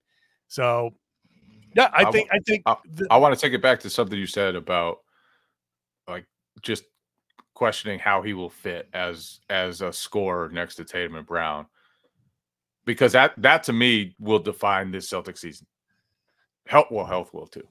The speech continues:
Speaker 2: But,
Speaker 1: Well, yeah.
Speaker 2: but that to me, like, Marcus Smart knew how to set those guys up. How many times did he dribble down the court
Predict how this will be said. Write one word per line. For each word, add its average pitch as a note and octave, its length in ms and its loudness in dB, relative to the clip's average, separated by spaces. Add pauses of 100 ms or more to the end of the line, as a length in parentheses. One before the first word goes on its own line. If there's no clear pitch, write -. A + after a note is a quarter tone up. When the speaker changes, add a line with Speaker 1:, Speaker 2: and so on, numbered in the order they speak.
(300)
Speaker 2:
But, A#2+ 320 4
Speaker 1:
Well, C#3+ 160 2
yeah. C3 100 -6
Speaker 2:
but B2 160 4 (120)
that C#3+ 300 4
to C#3 100 -6
me, B2+ 240 -2
like, G2+ 240 -2 (300)
Marcus E3+ 420 0
Smart A#2+ 540 -2 (800)
knew B2 260 -2
how A#2+ 140 2
to G#2+ 100 -2
set - 260 -8
those F#2 200 -8
guys D#2+ 320 -14
up. C2 180 -18
How D3 160 4
many E3+ 220 -2
times C3 380 -2
did G#2+ 140 -10
he A2 120 -6
dribble A2+ 340 -8
down A#2+ 200 -4
the A2+ 60 -8
court F#2 480 -8